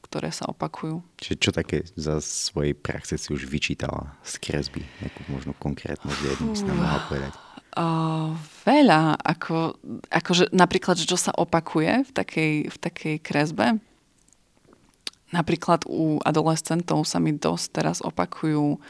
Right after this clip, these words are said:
Speaker 1: o, taká, taká tá temnota ťaživá, ale ja si myslím, že to majú z toho, čo je okolo nás, že, že to proste vnímajú a sú hlavne veľmi vnímaví, čiže, čiže,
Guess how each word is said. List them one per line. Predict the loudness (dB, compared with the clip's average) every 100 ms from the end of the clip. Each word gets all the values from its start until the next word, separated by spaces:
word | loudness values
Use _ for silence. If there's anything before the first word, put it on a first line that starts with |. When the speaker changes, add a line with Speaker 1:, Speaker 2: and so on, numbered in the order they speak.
| -20 -20 -20 -20 -20 -20 -20 -20 -20 _
Speaker 1:
o, | -4 -2 -2 -2 -4 -4 -6 -6 -6 -8 -4
taká, | -6 0 0
taká | 2 0 2 0
tá | 2
temnota | 2 4 6 6 4 4 4 0 0
ťaživá, | 2 4 2 4 4 4
ale | 6 6 6 4
ja | 6 6
si | 6
myslím, | 0 2 2
že | 2 -2 _ _ _ _
to | 2 4 4 2 -4 -4
majú | 0 2 2 2
z | -4
toho, | -4 -2 -2 -6 _ _ _ _
čo | -4 -2
je | 2 2
okolo | 2 -2 -4 -2 0
nás, | 0 -2 -4
že, | -6 -4 -4
že | -6
to | -6
proste | -6 -6 -6 -4
vnímajú | -2 -2 0 0 0 0
a |
sú | -2 0
hlavne | 2 4 6
veľmi | 6 6 4
vnímaví, | 2 2 2 2 0 -4 _
čiže, | -10 -6 -6 -8 -12
čiže, | -10 -6 -6